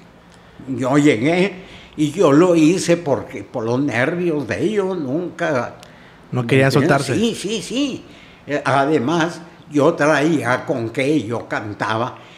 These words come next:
Speaker 1: y yo hice esa grabación y luego la promoví todo el sureste. Yo soy campeón por allá.
Speaker 2: <laughs>
Speaker 1: Sí, sí. Entonces, primero hice yo esa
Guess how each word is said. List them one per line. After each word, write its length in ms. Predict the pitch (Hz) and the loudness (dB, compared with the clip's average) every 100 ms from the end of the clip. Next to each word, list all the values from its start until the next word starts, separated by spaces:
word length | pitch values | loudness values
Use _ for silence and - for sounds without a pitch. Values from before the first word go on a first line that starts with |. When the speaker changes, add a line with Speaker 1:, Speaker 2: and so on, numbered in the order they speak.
| - - _ | -20 -20 _
Speaker 1:
y 240 | 147 156 | -6 -4
yo 200 | 139 135 | 0 2
hice 560 | 160 147 147 135 156 117 | 2 2 -2 0 0 0
esa 300 | 143 - 143 | -2 -2 -2
grabación 720 | 131 127 131 147 - 151 131 | 0 0 0 -2 -4 -4 0
y 120 | 156 | 0
luego 240 | 131 117 117 | 0 -2 -2
la 200 | 143 - | -2 -6
promoví 760 | 131 107 117 127 135 143 151 - | -6 -4 -4 -4 -2 -4 -6 -2
todo 560 | 147 123 143 165 127 - | 2 4 4 2 0 -2
el 300 | 135 165 143 | -2 -2 -2
sureste. 1040 | - - 151 147 127 156 185 - - 123 - - _ _ _ _ _ _ - | -8 -6 2 2 4 2 0 -4 -12 -14 -14 -20 _ _ _ _ _ _ -16
Yo 180 | 85 151 | -8 -8
soy 280 | - 147 - | 0 0 0
campeón 600 | 185 170 135 92 147 170 | -4 -4 -4 -2 -4 -2
por 220 | 185 101 | -4 -4
allá. 680 | 104 85 92 135 214 254 - | -8 -10 -12 -4 -4 -4 -2
Speaker 2:
<laughs> 400 | - - 147 - | -2 0 -4 -8
Speaker 1:
Sí, 720 | - 101 80 131 202 262 277 - | -10 -10 -6 -4 -2 -2 -4 -6
sí. 420 | 113 180 233 - - - - - | -6 -6 -6 -10 -20 -20 -20 -10
Entonces, 360 | 160 147 220 - | -6 0 0 2
primero 640 | 175 175 175 156 160 190 | 2 4 6 6 4 2
hice 380 | 156 156 165 175 | 2 2 0 2
yo 300 | 156 160 - | 4 4 2
esa 540 | 143 147 160 139 147 | -2 -2 -2 -4 -6